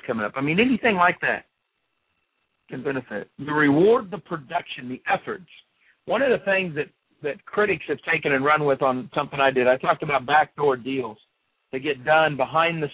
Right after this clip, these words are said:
scenes and, and how risky that is, and the fact that I just, I, I think it borderlines on some ethical, uh, questions. And critics wanna jump all over that and say these, these people are unethical, and that's not the case.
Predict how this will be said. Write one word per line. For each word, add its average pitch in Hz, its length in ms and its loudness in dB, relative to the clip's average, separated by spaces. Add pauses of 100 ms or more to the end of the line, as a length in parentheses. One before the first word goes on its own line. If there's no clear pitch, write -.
scenes 139 380 -4
and, 127 180 -2
and 127 300 0 (560)
how 156 180 4
risky 156 480 -4
that 127 240 4
is, 123 180 -2
and 135 80 -10
the 131 60 -4
fact 175 260 -4
that 156 120 -2
I 180 100 2
just, 185 240 -8
I, - 300 -8
I 156 40 -6
think 185 200 -6
it 139 120 -4
borderlines 151 600 4
on 143 180 0
some 135 140 -12
ethical, 156 600 2 (420)
uh, 135 120 -4
questions. - 680 -6 (2500)
And 113 140 -14
critics 151 400 -8
wanna 135 160 -2
jump 131 300 2
all 131 200 6
over 131 180 2
that 127 100 -2
and 117 100 -10 (100)
say 127 140 -6
these, 127 220 -8 (200)
these 135 140 -8 (180)
people 147 240 -6
are 131 140 2
unethical, 127 540 -2
and 123 100 -4
that's 202 220 -2
not 208 180 0
the 147 80 -8
case. 156 400 -2